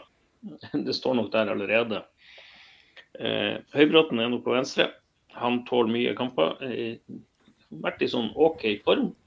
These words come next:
Eh, savner at de holder buret rent. Og så er det jo sånn, Brede Mo starter. Jeg tror ikke, jeg tror vi får se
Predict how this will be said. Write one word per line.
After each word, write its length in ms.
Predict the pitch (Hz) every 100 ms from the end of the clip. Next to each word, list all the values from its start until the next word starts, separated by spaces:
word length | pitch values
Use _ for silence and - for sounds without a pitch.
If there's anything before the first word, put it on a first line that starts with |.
| -
Eh, 280 | - 127 -
savner 340 | 123 139 117
at 80 | -
de 80 | 107
holder 300 | 120 120 101
buret 240 | 120 107
rent. 300 | 131 240 - - _ - _ _ _ _ -
Og 100 | -
så 80 | 220
er 80 | -
det 80 | 123
jo 80 |
sånn, 160 | 131 120 - _ _ _ _ _ _ _ -
Brede 240 | 127 135
Mo 140 | 127 135 - _ _ _ -
starter. 460 | - 117 78 - - _ _ -
Jeg 140 | 135 -
tror 180 | 135
ikke, 240 | 135 - 185
jeg 180 | 131 131
tror 220 | 131 120
vi 80 | 113
får 160 | 110
se 160 | 104 98